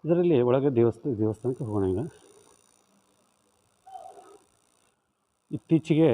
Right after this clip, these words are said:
ನಿರ್ಮಾಣಗೊಂಡಂಥ ಈ ಮಂದಿರ ತುಂಬ ಚೆನ್ನಾಗಿದೆ. ಸುಮಾರು ಸಾವಿರ ಅಥವಾ ನೂ-, ಹನ್ನೊಂದು ನೂರು ವರ್ಷಗಳ ಹಿಂದೆ ಇತಿಹಾಸ ಹೊಂದಿದಂಥ ಈ ಮಂದಿರಕ್ಕೆ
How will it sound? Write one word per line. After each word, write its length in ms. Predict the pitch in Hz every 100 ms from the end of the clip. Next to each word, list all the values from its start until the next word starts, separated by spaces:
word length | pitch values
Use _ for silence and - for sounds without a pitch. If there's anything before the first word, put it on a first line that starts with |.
| 127
ನಿರ್ಮಾಣಗೊಂಡಂಥ 680 | 127 131 143 131 131 135 - 170 127
ಈ 20 | 135 123
ಮಂದಿರ 240 | 135 156 123 151 - - _ _ _ _ _ _ _ _ _ _ _ _ -
ತುಂಬ 180 | 113 120 -
ಚೆನ್ನಾಗಿದೆ. 400 | 110 107 98 131 - _ _ _ _ _ _ _ _ -
ಸುಮಾರು 300 | 139 139 135 -
ಸಾವಿರ 400 | 127 139 165 160
ಅಥವಾ 160 | 165 175 156
ನೂ-, 120 | 147 139
ಹನ್ನೊಂದು 260 | 139 151
ನೂರು 140 | 147 147
ವರ್ಷಗಳ 240 | 127 147 123
ಹಿಂದೆ 180 | 135 123 107
ಇತಿಹಾಸ 240 | 139 135 135
ಹೊಂದಿದಂಥ 420 | 123 123 123 180 147 123 135
ಈ 60 | 131
ಮಂದಿರಕ್ಕೆ 480 | 123 113 123 - 175